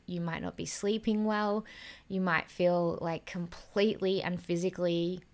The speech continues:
exhausted and shut down. You might be getting sick. You might be making really significant mistakes or starting to let people down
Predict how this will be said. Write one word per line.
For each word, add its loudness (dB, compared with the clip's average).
exhausted 2
and 0
shut -2
down. 4
You 4
might 0
be -4
getting -4
sick. 0
You 2
might 2
be 2
making 0
really 4
significant 0
mistakes 0
or 2
starting 2
to 2
let 2
people -2
down 0